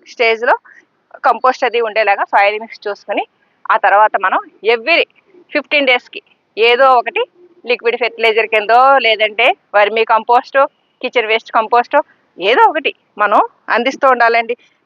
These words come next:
పెద్దగా మనం ఏవేవో కొనుక్కు రాక్కర్లేదండి. సీవీడ్ గ్రాన్యూల్స్ అని, బోన్ మీల్ అని ఇవన్నీ ఏమీ కొనుక్కు రాక్కర్లేదు. మనకు అందుబాటులో ఉండే కిచెన్ వేస్ట్ తోటే చక్కగా మెన్యూర్ తయారు చేసుకుని మట్టిలో ఇచ్చుకుంటూ ఉన్నాం అనుకోండి, చక్-, ఇలాగ వస్తుందండి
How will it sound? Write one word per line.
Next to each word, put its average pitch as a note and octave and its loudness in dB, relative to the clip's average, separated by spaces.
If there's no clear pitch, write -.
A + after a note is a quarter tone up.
పెద్దగా G#3+ 0
మనం A#3+ -6
ఏవేవో B3 0
కొనుక్కు B3+ -6
రాక్కర్లేదండి. G#3 -4
సీవీడ్ G#3+ -4
గ్రాన్యూల్స్ G3+ -2
అని, G3+ -2
బోన్ A3 0
మీల్ G3 -2
అని G3+ -12
ఇవన్నీ F#3+ 0
ఏమీ G#3 -2
కొనుక్కు F#3+ -2
రాక్కర్లేదు. F#3+ -4
మనకు F#3 -4
అందుబాటులో F#3+ -2
ఉండే F#3+ -4
కిచెన్ B3+ -2
వేస్ట్ A3 -4
తోటే F3+ -2
చక్కగా B3+ -2
మెన్యూర్ G3 -6
తయారు F3+ -2
చేసుకుని A3+ -4
మట్టిలో B3 -2
ఇచ్చుకుంటూ A3+ -4
ఉన్నాం A3 0
అనుకోండి, G3 -2
చక్-, G3 -8
ఇలాగ A3+ 0
వస్తుందండి G3+ -8